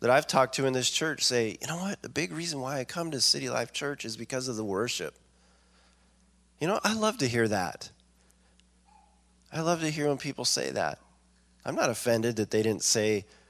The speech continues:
"I come there because I wanna hear you preach." I'm not offended. I, the worship's a great, that's the best part. And whatever I bring may be some added value, but you can hear people talk all the time.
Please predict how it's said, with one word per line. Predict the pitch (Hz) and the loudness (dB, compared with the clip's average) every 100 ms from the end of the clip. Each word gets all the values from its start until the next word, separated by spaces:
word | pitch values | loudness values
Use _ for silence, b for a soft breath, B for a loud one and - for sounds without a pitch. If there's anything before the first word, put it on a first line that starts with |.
| b b _ - | b b _ -6
"I | 107 | -4
come | 110 120 120 | 0 2 4
there | 123 | 4
because | 110 110 113 | 2 -2 0
I | 107 101 - | 0 0 -2
wanna | 110 107 | -2 0
hear | 113 | -2
you | 107 104 | -2 -4
preach." | - 110 - - - | -4 -6 -6 -10 -6
I'm | - | -6
not | 311 311 | -4 -4
offended. | - - 117 180 - | -4 -2 0 -2 -4
I, | - 180 | -2 -2
the | - | -2
worship's | 127 143 - 151 - | 0 0 0 -2 -4
a | |
great, | 156 165 165 | 0 0 0
that's | - 127 | 0 0
the | 135 | 0
best | 117 127 - | 0 2 0
part. | - 311 - _ b b b b b b _ _ _ - | -2 -4 -4 _ b b b b b b _ _ _ -8
And | 113 | 0
whatever | 120 139 127 | 2 2 4
I | 127 | 4
bring | 123 123 139 135 | 4 2 2 2
may | 123 | 0
be | 117 | 2
some | 117 120 | 0 2
added | 95 127 113 | 2 2 0
value, | 98 110 156 | 0 0 0
but | 120 104 | -2 -4
you | 123 | -2
can | - 147 110 92 B B B B B B _ _ _ | -4 -4 -4 -8 B B B B B B _ _ _
hear | - 123 120 _ _ _ | -6 -4 -4 _ _ _
people | - 127 120 | -8 -4 -4
talk | - 117 131 | 0 0 4
all | 131 | 2
the | 117 | 2
time. | 95 - 160 - 101 | -2 -4 -6 -8 -12